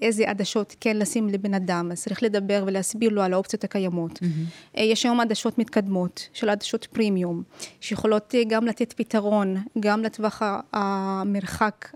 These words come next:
Speaker 1: אה, וגם לקריאה, וגם לטווח הביניים. וזה תחום מאוד, מאוד, מאוד, אה, מתקדם היום.
Speaker 2: מתקדם, כן.
Speaker 1: וזה חלק מ-, מהטיפול, לא רק לעשות ניתוח מוצלח, אלא להגיע לתוצאה הכי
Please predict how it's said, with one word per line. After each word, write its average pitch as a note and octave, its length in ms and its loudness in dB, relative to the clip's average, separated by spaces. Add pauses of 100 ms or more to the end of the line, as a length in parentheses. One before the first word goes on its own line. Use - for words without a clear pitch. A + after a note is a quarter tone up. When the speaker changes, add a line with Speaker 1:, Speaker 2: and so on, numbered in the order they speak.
(140)
Speaker 1:
אה, G3+ 120 0
וגם G#3 320 0
לקריאה, G3+ 680 0
וגם G3 280 -2
לטווח A3 320 -2
הביניים. F3+ 540 2 (460)
וזה G#3 320 2 (480)
תחום D4 320 4
מאוד, B3+ 260 4
מאוד, B3+ 300 2
מאוד, A#3+ 280 2 (100)
אה, C4 60 4 (520)
מתקדם A3 520 2
היום. F3+ 420 0
Speaker 2:
מתקדם, D3+ 180 -6
כן. F#3+ 280 -6
Speaker 1:
וזה G3+ 500 -4
חלק B3+ 380 0
מ-, D4 640 4
מהטיפול, C#4+ 520 2
לא G#3 100 4
רק A#3+ 280 0
לעשות B3+ 320 -2
ניתוח C4 320 0
מוצלח, B3+ 560 0
אלא G3 120 -4 (460)
להגיע A3 500 2
לתוצאה G#3 560 0
הכי B3 380 -2